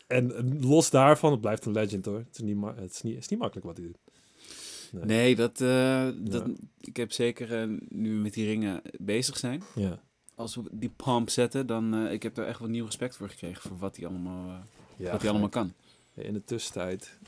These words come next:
Speaker 1: ik bedoel, we zijn fucking goed voorbereid en zo, maar ik moet wel even mijn oplader even, <laughs> hè?
Speaker 2: Of van je laptop.
Speaker 1: Anders vallen we zo uit. Dat moeten we ook
Speaker 2: Oh,
Speaker 1: niet hebben.
Speaker 2: nee.
Speaker 1: Twee seconden, jongens.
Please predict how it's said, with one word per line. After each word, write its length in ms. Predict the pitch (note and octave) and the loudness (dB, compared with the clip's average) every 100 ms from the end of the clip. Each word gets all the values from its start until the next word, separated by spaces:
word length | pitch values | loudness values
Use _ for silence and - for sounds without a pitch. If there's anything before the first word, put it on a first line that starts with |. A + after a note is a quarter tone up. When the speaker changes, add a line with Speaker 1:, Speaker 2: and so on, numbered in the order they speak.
| - _ - - - | -20 _ -20 -20 -12
Speaker 1:
ik 40 | |
bedoel, 400 | G#2+ F#2+ F#2+ G2+ | -6 -2 -2 -2
we 60 | G2+ | -6
zijn 280 | A2 G2+ G#2 | -6 -6 -6
fucking 360 | - A2 A2+ - | -10 -10 -8 -10
goed 160 | G2+ | -10
voorbereid 560 | - F#2+ G2 F2+ F#2+ G#2 | -6 -6 -4 -6 -8 -8
en 80 | F#2 | -8
zo, 200 | G2 - | -8 -6
maar 160 | A2 | -6
ik 60 | G2+ | -4
moet 180 | G#2+ G#2 | -4 -4
wel 120 | A#2+ | -6
even 200 | A2+ A2+ | -4 -6
mijn 120 | A2 | -6
oplader 640 | B2 A#2 G#2+ D3+ A2 G2+ | -6 -4 0 0 0 -4
even, 320 | G2+ - G2 G#2 - - - F3 | -4 -6 -8 -10 -18 -16 -2 -2
<laughs> 400 | - - - - | -2 -10 -18 -4
hè? 160 | A#2+ G#3+ - | 0 0 -2
Speaker 2:
Of 120 | G#2 | 0
van 80 | A#2+ | 4
je 60 | A2+ | 6
laptop. 300 | C#3+ G#2 - | 6 2 -2
Speaker 1:
Anders 200 | G#2 A2+ | -4 -4
vallen 240 | - C3+ B2 | -2 0 2
we 60 | A2 | 2
zo 160 | A2 | 0
uit. 240 | A2 G#2 F#2 | 0 -2 -4
Dat 100 | - | -6
moeten 240 | G#2+ G2+ G2+ | -6 -2 -2
we 60 | |
ook 60 | G2+ | -2
Speaker 2:
Oh, 40 | |
Speaker 1:
niet 80 | F2+ | -4
hebben. 180 | F2 A2+ | -4 -4
Speaker 2:
nee. 120 | - - _ - _ - - | -4 -8 _ -20 _ -20 -14
Speaker 1:
Twee 200 | - G2+ | -8 -8
seconden, 420 | - G2 F2+ - | -8 -8 -8 -8
jongens. 400 | F#2 A2 C#3+ - | -10 -10 -12 -18